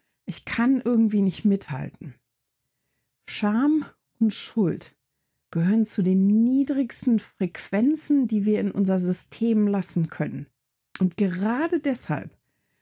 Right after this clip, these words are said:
brauchen sie ganz bewusste, starke Gegenpole. Wenn dich diese Themen betreffen oder auch nicht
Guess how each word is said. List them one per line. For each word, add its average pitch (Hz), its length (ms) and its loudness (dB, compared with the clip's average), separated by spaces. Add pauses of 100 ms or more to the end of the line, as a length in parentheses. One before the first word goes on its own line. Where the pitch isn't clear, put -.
(160)
brauchen 185 260 2
sie 190 160 -2
ganz 330 420 0
bewusste, 180 1040 -2
starke 226 920 -4 (560)
Gegenpole. 147 720 0 (440)
Wenn 196 220 4
dich 185 220 -2
diese 175 320 0
Themen 320 400 0
betreffen 214 680 -4 (720)
oder 285 320 0
auch - 180 -4
nicht 233 340 0